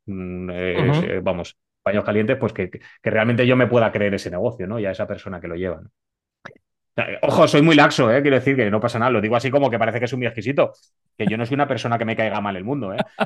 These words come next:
Speaker 1: <laughs> Pero quiero, pero sí es verdad que, oye, que hay gente que, "Oye, pues mira, no, yo no soy la persona que te puede ayudar", o, oye, o a lo mejor es un sector muy, alguna vez me ha pasado, ahora no me viene ningún ejemplo a la cabeza, pero sí alguna vez me ha pasado decir,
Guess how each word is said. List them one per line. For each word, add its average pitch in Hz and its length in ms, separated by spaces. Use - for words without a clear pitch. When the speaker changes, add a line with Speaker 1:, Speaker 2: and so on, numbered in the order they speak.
Speaker 1:
<laughs> - 920
Pero 123 240
quiero, 139 240
pero 131 160
sí 143 100
es 139 60
verdad 151 280
que, 139 140
oye, 135 140
que 123 80
hay 110 80
gente 123 240
que, 127 220
"Oye, 123 160
pues 110 140
mira, 123 260
no, 117 220
yo 117 120
no 123 80
soy 127 120
la 120 80
persona 110 240
que 98 60
te 101 60
puede 92 160
ayudar", 107 340
o, 92 240
oye, 113 200
o 104 140
a - 20
lo 107 80
mejor 107 200
es 117 60
un 135 80
sector 131 320
muy, 131 560
alguna 110 280
vez 127 60
me 127 100
ha 117 40
pasado, 117 220
ahora 131 100
no 147 240
me 147 180
viene 143 180
ningún 139 180
ejemplo 123 240
a 110 40
la 110 60
cabeza, 156 160
pero 117 120
sí 127 80
alguna 135 200
vez 143 60
me 143 60
ha - 20
pasado 139 240
decir, 123 240